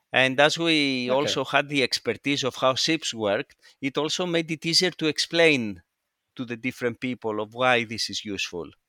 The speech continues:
Speaker 1: And then, of course, we taught all
Speaker 2: Did
Speaker 1: of our colleagues how to do the same as well.
Speaker 2: Did you find any real challenges with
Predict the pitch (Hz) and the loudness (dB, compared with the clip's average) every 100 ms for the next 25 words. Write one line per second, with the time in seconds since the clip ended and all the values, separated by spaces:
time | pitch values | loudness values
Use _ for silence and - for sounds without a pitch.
0 | _ _ _ _ _ _ _ 139 151 170 | _ _ _ _ _ _ _ 2 6 6
1 | 156 - 143 - 127 - 131 120 117 113 | 6 2 0 2 -2 4 4 4 2 2
2 | 110 104 - 113 104 95 - 95 - 92 | 2 2 -2 -2 -4 -4 -6 -8 -8 -12
3 | 95 90 85 87 82 80 82 - 87 85 | -12 -10 -10 -10 -12 -14 -16 -18 -20 -20
4 | _ _ _ _ _ _ _ _ _ _ | _ _ _ _ _ _ _ _ _ _
5 | _ _ _ _ _ _ - _ 170 165 | _ _ _ _ _ _ -20 _ -4 -2
6 | 214 220 214 208 180 160 170 156 - 143 | 0 0 2 0 0 0 -2 -2 -2 0
7 | 139 156 151 131 123 - 123 120 113 | 0 -2 -4 -6 -8 -8 -4 -4 -4